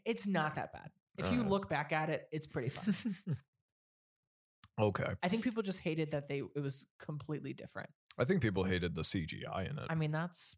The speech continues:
Speaker 1: probably true. I have not
Speaker 2: <laughs>
Speaker 1: seen it in too long.
Speaker 2: I know there's a scene where they, like, jump a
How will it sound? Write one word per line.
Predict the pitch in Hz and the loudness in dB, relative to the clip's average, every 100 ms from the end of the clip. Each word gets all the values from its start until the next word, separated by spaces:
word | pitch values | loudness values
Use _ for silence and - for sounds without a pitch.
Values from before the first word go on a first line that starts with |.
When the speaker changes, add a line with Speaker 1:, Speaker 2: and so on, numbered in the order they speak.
| - | -8
Speaker 1:
probably | - 156 165 160 | -6 -4 -2 -4
true. | - 131 - - - | -6 -10 -12 -8 4
I | 160 | 6
have | 160 175 | 8 8
not | - - | 6 4
Speaker 2:
<laughs> | |
Speaker 1:
seen | 165 165 | -2 -2
it | 156 | -4
in | 156 | -8
too | - 117 - | -10 -12 -14
long. | - - _ _ - - | -18 -20 _ _ -10 -2
Speaker 2:
I | 104 | 2
know | 101 98 | 4 6
there's | 90 78 80 | 6 2 2
a | |
scene | 73 76 78 73 | 2 2 0 -2
where | 71 71 | -4 -4
they, | - 85 | -2 0
like, | 78 73 - _ _ - | 0 -2 -4 _ _ -2
jump | 92 82 | 0 0
a | 80 | -2